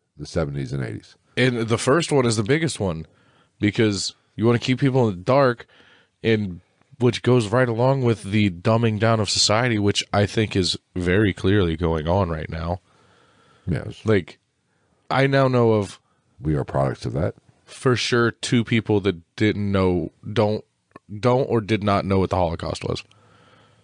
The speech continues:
Speaker 1: How is that even possible?
Speaker 2: One of them went to a very pricey ca-,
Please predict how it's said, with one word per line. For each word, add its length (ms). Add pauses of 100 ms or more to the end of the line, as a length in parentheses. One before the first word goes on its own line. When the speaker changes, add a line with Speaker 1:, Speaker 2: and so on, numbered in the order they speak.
(520)
Speaker 1:
How 240
is 80
that 120
even 200
possible? 540
Speaker 2:
One 220
of 100
them 140
went 200
to 160
a 400 (1200)
very 840 (220)
pricey 680
ca-, 360